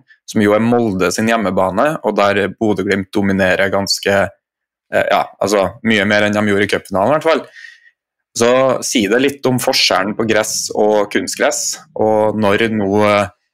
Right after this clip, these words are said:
europeisk toppfotball spilles på gress, så klarer ikke jeg å skjønne hvordan vi fortsatt, eh, kan ha så mange kunstgresskamper på øverste nivå. Så det var en sånn overordnet tanke jeg fikk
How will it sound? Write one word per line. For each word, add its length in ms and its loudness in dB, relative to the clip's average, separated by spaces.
europeisk 640 0
toppfotball 480 -2
spilles 480 -2
på 100 -6
gress, 460 -2
så 320 0
klarer 360 0
ikke 100 -4
jeg 220 2
å 40 -2
skjønne 380 -2
hvordan 300 -2
vi 100 0
fortsatt, 640 -4
eh, 300 2
kan 220 0
ha 280 0
så 160 -4
mange 280 -2
kunstgresskamper 760 -4
på 160 2
øverste 400 -2
nivå. 300 0
Så 80 -2
det 80 4
var 140 4
en 80 0
sånn 180 2
overordnet 760 0
tanke 380 -2
jeg 240 2
fikk 240 -6